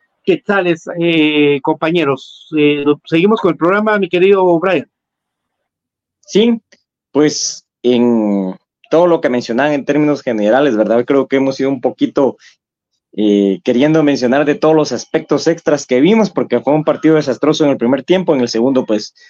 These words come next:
Speaker 2: se mejora bastante, como decían, desde el vamos, pues, Moyo pone una pelota para Lescano, Lescano bala en boca, y, pues, era el dos a uno, había tiempo. Luego, pues, en una jugada también por la banda izquierda de que queda en el medio donde Anangonó le baja la pelota a Chucho,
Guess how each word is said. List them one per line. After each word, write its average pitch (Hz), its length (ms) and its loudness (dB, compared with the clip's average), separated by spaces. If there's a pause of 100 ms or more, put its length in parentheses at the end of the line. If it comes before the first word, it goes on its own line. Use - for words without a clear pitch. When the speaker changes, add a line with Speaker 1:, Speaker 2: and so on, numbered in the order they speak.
(260)
Speaker 2:
se - 180 -2
mejora 123 680 2
bastante, 127 480 -2
como 120 200 -2
decían, 160 300 0
desde 113 200 0
el 110 100 2
vamos, 151 340 -2
pues, 110 120 -6
Moyo 127 340 -2
pone 131 220 -2
una 131 200 -2
pelota 123 340 -2
para 107 160 0
Lescano, 160 460 0
Lescano 131 380 0
bala 143 220 0
en 123 140 -2
boca, 180 400 -2 (400)
y, 165 340 2
pues, 110 320 0
era 123 180 2
el 127 80 -2
dos 131 200 0
a 120 60 2
uno, 151 260 4
había 110 280 0
tiempo. 156 380 -2 (260)
Luego, 120 380 2
pues, 107 240 -4
en 107 80 -2
una 123 240 0
jugada 127 500 2
también 123 460 -2 (320)
por 120 160 0
la 113 140 2
banda 127 260 0
izquierda 131 500 0
de 107 140 0
que 104 260 -6
queda 139 380 2
en 107 180 -4
el 95 260 -2
medio 131 340 2
donde 98 240 -2
Anangonó 107 500 -2
le 127 100 2
baja 120 260 -2
la 131 120 0
pelota 135 300 0
a 147 60 -2
Chucho, - 320 -4